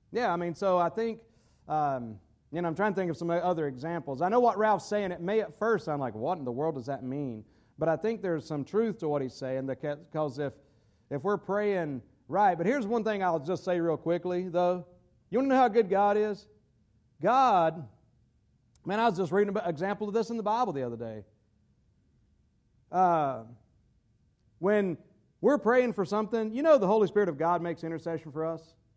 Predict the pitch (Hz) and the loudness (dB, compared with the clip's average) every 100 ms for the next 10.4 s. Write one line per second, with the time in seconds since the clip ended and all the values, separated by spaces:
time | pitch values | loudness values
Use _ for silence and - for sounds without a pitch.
0 | _ _ _ _ 208 285 160 214 214 226 | _ _ _ _ 2 2 4 0 2 0
1 | 190 185 185 196 160 175 185 180 185 170 | 2 0 2 0 0 2 2 2 -2 -4
2 | 185 165 185 180 175 170 170 170 - _ | -6 -4 -6 -6 -8 -6 -4 -6 -12 _
3 | _ _ _ _ _ _ _ _ _ 170 | _ _ _ _ _ _ _ _ _ 0
4 | 175 165 143 117 92 _ _ _ _ _ | 2 2 0 -4 -14 _ _ _ _ _
5 | _ _ - - - 214 220 226 190 165 | _ _ -18 -12 -2 0 2 0 0 -2
6 | - 190 214 208 135 135 131 151 - - | 0 2 2 0 -2 -2 -2 -6 -14 -20
7 | _ _ 156 165 165 208 202 226 214 202 | _ _ -2 0 2 2 2 0 0 4
8 | 202 202 196 180 170 185 202 175 160 165 | 4 2 -2 0 -2 -2 -2 -2 -2 -2
9 | 147 175 180 175 160 156 208 185 160 156 | -2 -2 0 2 0 0 -2 -2 -4 -4
10 | - 170 170 160 | -2 0 0 -2